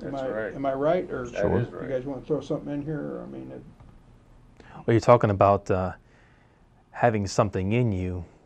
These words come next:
Speaker 3: in place of the mind-altering substance and, and things. It made me think of, um, Jesus' words in Matthew twelve,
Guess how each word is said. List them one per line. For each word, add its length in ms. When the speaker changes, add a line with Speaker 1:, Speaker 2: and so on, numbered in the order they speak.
Speaker 3:
in 100
place 420
of 440
the 320
mind-altering 720
substance 640
and, 220
and 160
things. 320
It 60
made 120
me 80
think 260
of, 200
um, 280
Jesus' 420
words 320
in 60
Matthew 280
twelve, 600